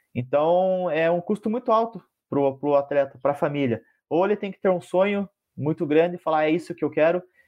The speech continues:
é isso que eu, que eu quero pra minha vida", porque se o atleta não tiver convicto que ele quer ser um tenista,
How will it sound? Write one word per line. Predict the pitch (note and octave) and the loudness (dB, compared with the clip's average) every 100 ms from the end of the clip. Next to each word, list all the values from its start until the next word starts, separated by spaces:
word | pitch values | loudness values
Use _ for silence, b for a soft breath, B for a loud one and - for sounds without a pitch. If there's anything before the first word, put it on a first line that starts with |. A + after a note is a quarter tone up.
| b _ - | b _ -4
é | B2+ | 0
isso | C#3+ D3+ D#3+ | 0 -2 -4
que | D#3+ | 0
eu, | D3+ C3 | 0 0
que | C3 | -4
eu | C3+ | -2
quero | D3+ D#3 | 0 0
pra | D#3 | -2
minha | C#3+ C#3 | 0 0
vida", | C#3 F#3 G#3+ b b b | 2 -2 -2 b b b
porque | - D#3+ | -2 -2
se | - | -2
o | G#3 | -2
atleta | G3+ G#3+ G#3+ | 0 0 -2
não | G3 | -6
tiver | F#3+ F3 F#3 | -4 2 2
convicto | F#3 E3+ F3 F3 - C3+ B2+ | 2 -2 -2 -4 -6 -6 -6
que | D3 | -6
ele | C#3+ | -2
quer | E3 E3+ | 2 2
ser | - | 0
um | D#3 | -4
tenista, | C3+ D3 G#3 A#3 C#3 A#2 | -4 -2 -2 0 -2 -2